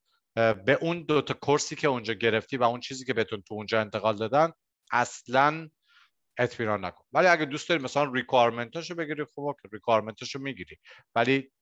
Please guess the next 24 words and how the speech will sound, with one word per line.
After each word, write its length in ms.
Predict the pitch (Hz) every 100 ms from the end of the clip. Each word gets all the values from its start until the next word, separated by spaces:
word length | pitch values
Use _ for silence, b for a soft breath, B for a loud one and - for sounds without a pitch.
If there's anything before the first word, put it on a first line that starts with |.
| _ _ -
مثلاً 260 | 117 -
اگه 180 | 127 120
فکر 200 | - 131
بکنی 260 | - 127 131
که 220 | 139 139
اون 320 | 160 147 143 _ _ - - _
کورسی 340 | - 151 156 -
که 100 | 160
گذروندی 680 | 127 113 120 113 120 160 160
اوکیه، 480 | 135 120 160 127 95
بعدش 280 | 127 139 -
مثلاً 180 | 127 135
بیای 220 | 127 127
سر 220 | 117 131
کلاس 280 | 120 123 113
تست 320 | 113 - 117
هم 160 | 123 117
بشینی، 400 | 110 - 139 165 - B _ -
نمی‌تونی 360 | 160 139 113
بشی، 200 | 98 101
از 80 | 107
پسش 360 | - 127 143 -
بر 240 | 131 131
نمیاد. 300 | 123 98 -